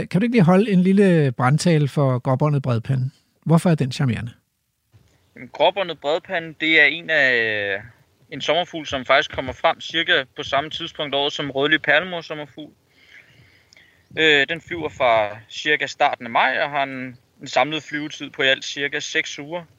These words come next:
Speaker 2: øh, med et individtal, der cirka følger en normal fordeling. Så, så det er nok der, de, de sidste to uger af maj er det bedst at finde den. Øh, det er en lille brun dagsommerfugl med grå bånd på forvingen. Øhm, og for,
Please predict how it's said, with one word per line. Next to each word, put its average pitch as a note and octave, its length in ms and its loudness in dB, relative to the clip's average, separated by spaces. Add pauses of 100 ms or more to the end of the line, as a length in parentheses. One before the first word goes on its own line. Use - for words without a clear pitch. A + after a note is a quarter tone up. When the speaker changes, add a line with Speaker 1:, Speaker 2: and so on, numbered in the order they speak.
(160)
Speaker 2:
øh, C3 220 0
med C3 100 2
et B2+ 80 0
individtal, B2+ 680 -6
der B2 120 0
cirka C3+ 320 -2
følger C3 240 -2
en C3 100 -2
normal A#2+ 360 0
fordeling. A#2+ 480 -10 (140)
Så, A2+ 340 -6 (340)
så - 120 -12
det B2 100 2
er C3 60 4
nok C3+ 220 0
der, C#3 180 2 (120)
de, C3 240 -10
de C#3+ 80 -8
sidste C#3+ 240 -10
to C#3+ 180 -10
uger C#3 100 -4
af C3+ 60 -2
maj B2+ 220 2
er B2+ 40 -2
det A#2+ 180 -8
bedst C3+ 260 -4
at C#3+ 80 -12
finde C3+ 300 -8
den. D3 120 -16 (800)
Øh, C#3+ 120 4
det C#3+ 160 2
er F3 40 2
en E3+ 100 -2
lille A3+ 320 0 (160)
brun G#3+ 420 -4 (380)
dagsommerfugl F#3 720 -2
med D3+ 120 -8
grå F#3+ 240 -2
bånd E3+ 240 0
på E3+ 120 -12
forvingen. G3+ 520 -4 (800)
Øhm, B2+ 640 0
og C#3+ 180 2
for, C3 400 2